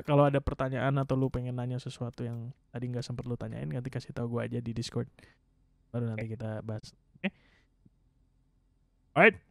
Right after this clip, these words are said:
Speaker 1: cool. Thank you. Suna,
Speaker 2: Thank
Speaker 1: good
Speaker 2: you.
Speaker 1: luck, have fun, dude. Bye-bye. There we go.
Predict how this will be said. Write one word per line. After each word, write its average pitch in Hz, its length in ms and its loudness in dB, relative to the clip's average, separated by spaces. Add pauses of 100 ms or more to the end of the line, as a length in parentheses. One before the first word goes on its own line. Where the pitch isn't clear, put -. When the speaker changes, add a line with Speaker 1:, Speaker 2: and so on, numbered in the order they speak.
(180)
Speaker 1:
cool. 262 240 12 (240)
Thank 214 220 8
you. 233 240 12 (380)
Suna, 196 300 6
Speaker 2:
Thank 135 200 0
Speaker 1:
good 175 80 6
Speaker 2:
you. 180 40 12
Speaker 1:
luck, 175 100 8
have 175 120 8
fun, 165 200 6
dude. 143 260 4 (380)
Bye-bye. 135 320 0 (1400)
There 139 100 0
we 160 80 6
go. 214 220 10